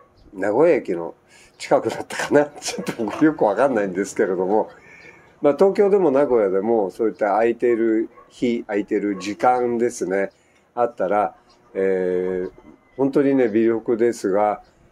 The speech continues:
皆さんね、YouTubeやっている方にも、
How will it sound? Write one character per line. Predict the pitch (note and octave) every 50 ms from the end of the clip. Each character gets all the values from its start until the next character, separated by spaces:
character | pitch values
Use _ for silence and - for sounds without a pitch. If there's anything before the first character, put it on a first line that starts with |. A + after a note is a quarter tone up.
| _ - -
皆 | B2+ C3 D3
さ | B2+ A2 A2+
ん | A2+ A2+
ね、 | A2+ A2
YouTube | G#2+ A#2 B2+ C3 C3 - E3 D3+ B2 A2+
や | G#2+ G#2+
っ | G#2+ -
て | - C3
い | C3
る | B2+ B2+ A#2+
方 | C3 B2+ B2+ - C#3
に | B2+ A#2
も、 | G#2 G2 F#2+ F#2 F#2 F#2 F#2 F2+ -